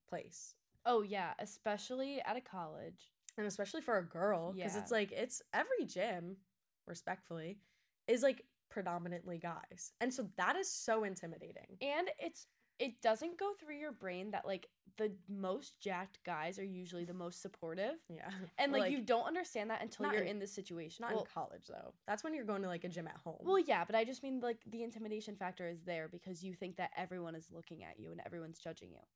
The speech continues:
Speaker 1: Yeah. Um, so yeah, that, that's what started my little lifting journey. That was about two years ago now because it's spring semester junior year.
Speaker 2: Ugh.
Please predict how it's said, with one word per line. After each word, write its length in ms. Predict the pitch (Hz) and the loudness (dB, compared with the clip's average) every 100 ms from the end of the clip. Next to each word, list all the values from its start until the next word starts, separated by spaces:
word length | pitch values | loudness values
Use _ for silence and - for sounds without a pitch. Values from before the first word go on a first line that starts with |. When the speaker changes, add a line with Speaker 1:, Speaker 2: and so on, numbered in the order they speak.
| _ - | _ -10
Speaker 1:
Yeah. 180 | 202 180 - _ _ _ _ _ | -6 -6 -10 _ _ _ _ _
Um, 420 | 196 170 - - 185 | -4 -4 -6 -14 -10
so 180 | - | -4
yeah, 180 | 214 262 | -2 0
that, 160 | 175 - | -2 -4
that's 300 | 175 180 - | -6 -6 -6
what 160 | - - | -8 -10
started 420 | - 170 185 226 | -8 -4 -2 -2
my 160 | 185 175 | -4 -4
little 220 | 175 170 | -4 -4
lifting 400 | 170 165 175 175 | -6 -6 -6 -6
journey. 340 | 170 170 180 214 | -4 -4 -4 -4
That 120 | - | -4
was 120 | 175 | -4
about 260 | 185 175 - | -4 -4 -6
two 200 | - 190 | -10 -8
years 420 | 175 156 175 196 | -8 -6 -4 -4
ago 220 | 175 165 | -4 -6
now 260 | 165 165 180 | -6 -6 -4
because 300 | 208 175 170 | -4 -6 -8
it's 100 | 170 | -8
spring 220 | - 165 | -6 -6
semester 400 | - 165 - 165 | -6 -8 -10 -10
junior 320 | 160 185 175 | -8 -6 -6
year. 340 | 160 160 170 208 _ - - | -8 -8 -8 -10 _ -20 -12
Speaker 2:
Ugh. 120 | 196 | -12